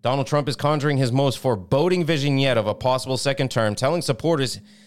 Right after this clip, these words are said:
in language resonant to the run-up, uh, on the, of the run-up to the January sixth mob attack on, on the U S Capitol.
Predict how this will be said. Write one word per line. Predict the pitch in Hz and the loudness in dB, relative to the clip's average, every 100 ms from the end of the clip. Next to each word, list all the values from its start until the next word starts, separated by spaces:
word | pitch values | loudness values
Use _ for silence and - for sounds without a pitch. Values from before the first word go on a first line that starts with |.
| - - | -20 -6
in | 131 120 | -4 -4
language | 95 120 165 160 | -2 -2 -2 -4
resonant | 101 107 147 143 170 151 | -4 -2 -2 0 -2 -2
to | |
the | 117 | -4
run-up, | 104 117 151 151 - - - _ _ _ _ _ _ - | -2 0 0 -2 -8 -20 -20 _ _ _ _ _ _ -6
uh, | 117 113 104 - | 0 0 0 -4
on | 120 127 | -2 0
the, | 110 101 - _ _ | -2 -4 -16 _ _
of | - 123 123 | -4 -2 0
the | 113 | -2
run-up | 98 127 151 139 135 - | 0 -2 0 -2 -4 -6
to | 127 | -4
the | 110 107 101 92 | 0 2 0 -2
January | 113 117 135 131 | -2 0 0 0
sixth | - 117 | -2 -4
mob | 98 101 131 139 | -2 0 2 0
attack | - 110 107 104 | -2 -2 -2 -4
on, | 110 110 - | -4 -2 -2
on | 107 | -4
the | 98 | -4
U | 101 123 | -2 0
S | 117 | -2
Capitol. | - 143 123 113 92 90 | -2 -4 -2 -4 -6 -6